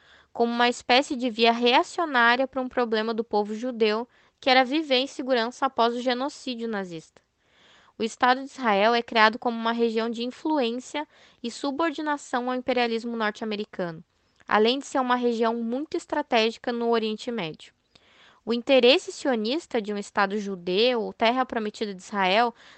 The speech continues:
deixou de ser apenas religioso e passou a ser alvo de dominação imperialista. Esse é um exemplo de uma colonização cruel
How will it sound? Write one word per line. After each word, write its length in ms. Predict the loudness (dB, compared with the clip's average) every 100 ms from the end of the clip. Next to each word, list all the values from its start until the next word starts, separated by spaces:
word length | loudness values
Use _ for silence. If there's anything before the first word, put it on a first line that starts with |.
| _
deixou 480 | 6 8 8 2 2
de 80 | 0
ser 140 | 0 0
apenas 360 | 0 -2 -4
religioso 720 | -4 -4 -4 -2 -2 -2 -4 -12 -20 _
e 40 | -14
passou 380 | 2 2 2 -6
a 20 |
ser 240 | -2 2
alvo 400 | 6 8 6 2
de 140 | -4 -2
dominação 580 | -2 0 -2 -4 -6
imperialista. 800 | -6 -4 -2 0 -2 -6 -12 -20 _ _ _ -20 -20 -20 _
Esse 300 | 4 4 4
é 100 | 4
um 320 | 4 -2 0
exemplo 560 | 0 2 0 -2 -2 -2
de 120 | 0
uma 120 | 0
colonização 720 | 0 0 0 0 -2 0 -6
cruel 560 | -4 -2 4 6 6